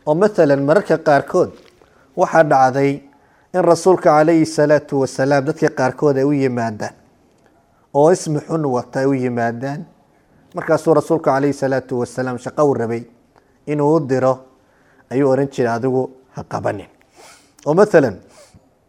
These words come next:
geer rasuulku calayhi salaatu wasalaam uu lahaa ayaa wuxuu damcay rasuulku sida ku soo aroortay Muwatta, Imaamu Maalik in loo soo liso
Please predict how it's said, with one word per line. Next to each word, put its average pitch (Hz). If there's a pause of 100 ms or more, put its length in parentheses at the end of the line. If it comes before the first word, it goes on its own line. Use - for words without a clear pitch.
(720)
geer 185
rasuulku 175
calayhi 165
salaatu 165
wasalaam 156
uu 135
lahaa 120
ayaa 156
wuxuu 175
damcay 135
rasuulku 151
sida 151
ku 180
soo 165
aroortay 131
Muwatta, 147 (720)
Imaamu 143
Maalik 151 (840)
in 151
loo 139
soo 135
liso 117